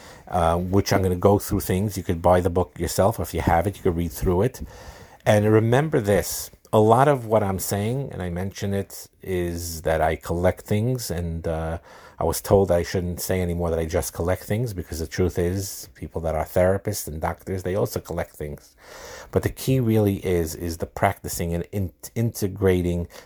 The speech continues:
these ideas into practical form. So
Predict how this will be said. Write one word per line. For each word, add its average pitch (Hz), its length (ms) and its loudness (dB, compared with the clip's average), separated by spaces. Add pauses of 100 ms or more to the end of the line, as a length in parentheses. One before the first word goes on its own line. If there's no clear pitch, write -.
(100)
these 98 200 -2
ideas 87 420 0
into 95 220 -6
practical - 520 -4
form. 90 480 2 (500)
So 95 580 4